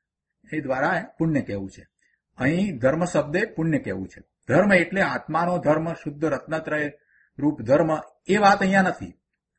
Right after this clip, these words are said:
અહીંયા ધર્મ એટલે પુણ્ય ભાવ, શુભ ભાવ. જ્ઞાની ધર્મને એટલે પુણ્યને, એટલે વ્યવહારને ઈચ્છતો નથી. આપણે શરૂઆતમાં જે વાત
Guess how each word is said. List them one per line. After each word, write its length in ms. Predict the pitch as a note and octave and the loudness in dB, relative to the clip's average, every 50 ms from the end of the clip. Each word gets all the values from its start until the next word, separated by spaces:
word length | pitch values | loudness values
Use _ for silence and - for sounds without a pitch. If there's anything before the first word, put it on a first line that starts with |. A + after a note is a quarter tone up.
| _ - | _ -12
અહીંયા 540 | - - C3 D3+ E3+ F3+ F#3+ G3+ G#3 A#3 - - _ _ _ _ _ _ _ - | -8 -4 -2 0 0 2 2 2 0 -2 -6 -14 _ _ _ _ _ _ _ -2
ધર્મ 240 | C#3+ E3 G3+ G3 F3+ | 0 2 2 2 2
એટલે 220 | D#3+ - D#3+ E3 | 0 0 -2 -4
પુણ્ય 320 | D#3+ - - F3+ F3 E3 B2+ | -4 -2 -2 0 0 0 -2
ભાવ, 260 | G#2 F#2+ F2+ F2 - _ _ _ | -2 -6 -12 -14 -18 _ _ _
શુભ 300 | _ - - F#3+ E3+ C#3 G#2+ | _ -2 0 0 0 0 -2
ભાવ. 220 | - F#2+ F#2 E2+ - _ _ _ _ _ _ _ _ _ _ _ _ _ _ _ _ _ _ _ _ _ _ _ _ _ _ _ _ _ _ _ _ _ _ _ _ _ _ _ - | -6 -10 -14 -14 -18 _ _ _ _ _ _ _ _ _ _ _ _ _ _ _ _ _ _ _ _ _ _ _ _ _ _ _ _ _ _ _ _ _ _ _ _ _ _ _ -12
જ્ઞાની 520 | G#2 A2 A#2+ A#2 C3 C#3+ E3 F#3+ G#3 G#3+ G3 | -6 -4 -4 -2 -2 -2 -2 0 0 0 -2
ધર્મને 460 | C#3 A#2+ C#3 D#3+ F3+ G3 F#3 E3+ D3 C3 B2 - | 0 0 0 2 2 2 0 0 0 -2 -4 -8
એટલે 240 | D3 D3 - D#3+ E3+ | -12 -10 -6 -6 -6
પુણ્યને, 540 | E3+ - - C#3+ D#3+ F3+ G3 F#3+ D#3 A#2+ G2+ - - - _ _ _ _ _ _ _ _ _ _ _ _ _ _ _ _ _ _ _ _ _ _ - | -6 -6 -6 -4 -2 0 0 0 0 -2 -4 -8 -12 -18 _ _ _ _ _ _ _ _ _ _ _ _ _ _ _ _ _ _ _ _ _ _ -16
એટલે 180 | B2+ - D3+ C#3+ | -10 -6 -4 -2
વ્યવહારને 520 | D3 D3 C#3+ D3 E3 F#3 F#3+ F#3 F3 E3 | 2 4 4 6 6 6 6 4 2 0
ઈચ્છતો 380 | D3 C#3 - - - - - B2 | -2 -4 -6 -8 -14 -12 -10 -8
નથી. 280 | G#2+ G2 F#2 - _ _ _ _ _ _ _ _ _ _ _ _ _ _ _ _ _ _ _ _ _ _ _ _ _ _ _ _ _ _ _ _ _ _ - | -8 -8 -10 -14 _ _ _ _ _ _ _ _ _ _ _ _ _ _ _ _ _ _ _ _ _ _ _ _ _ _ _ _ _ _ _ _ _ _ -8
આપણે 200 | C3+ F3 F3+ F3 | -4 -4 -2 -2
શરૂઆતમાં 540 | - D#3 F3 G3+ G#3+ A3 - G#3+ G#3+ G#3 | 0 0 2 2 2 2 2 2 2 2
જે 100 | F#3 F#3 | 2 4
વાત 200 | F3+ F#3 F3 F3 | 4 4 2 2